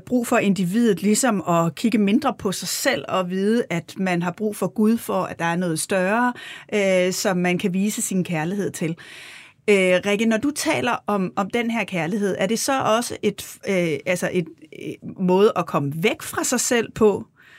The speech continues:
Eller er det i højere grad, som du ser det og bruger det spirituelle, en, en kraft at aktivere inde i sig selv? Altså jeg tænker mere, er det sådan, kan man lægge ansvaret fra sig ud til for eksempel en gud eller en større kraft?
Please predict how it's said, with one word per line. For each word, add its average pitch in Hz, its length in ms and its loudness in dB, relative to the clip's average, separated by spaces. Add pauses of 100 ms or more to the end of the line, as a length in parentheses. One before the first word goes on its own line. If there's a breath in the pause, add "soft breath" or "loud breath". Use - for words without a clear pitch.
(260 soft breath)
Eller 214 200 8
er 190 180 6
det 180 80 4
i 170 60 4
højere 240 400 4
grad, 180 380 0
som 170 200 -2
du 262 160 2
ser 202 340 0
det 165 100 0
og 151 80 -2
bruger 196 220 2
det 208 100 2
spirituelle, 185 680 0
en, 170 220 4 (140)
en 180 140 2
kraft - 340 0
at 226 60 2
aktivere 165 720 -2
inde 170 200 4
i 196 40 -6
sig - 200 -8
selv? 180 300 -2
Altså 190 180 2
jeg 202 80 4
tænker 214 220 0
mere, 214 260 4
er 208 80 4
det 185 120 -2
sådan, 208 200 2 (420 loud breath)
kan 233 100 2
man 196 120 2
lægge 190 180 2
ansvaret 180 480 0
fra 180 380 -4
sig 339 160 0 (140)
ud 196 160 6
til - 160 -2
for - 100 -4
eksempel 185 420 -4
en 180 160 0
gud 208 260 2
eller 175 180 2
en 165 80 -4
større 185 400 -2
kraft? 196 400 -4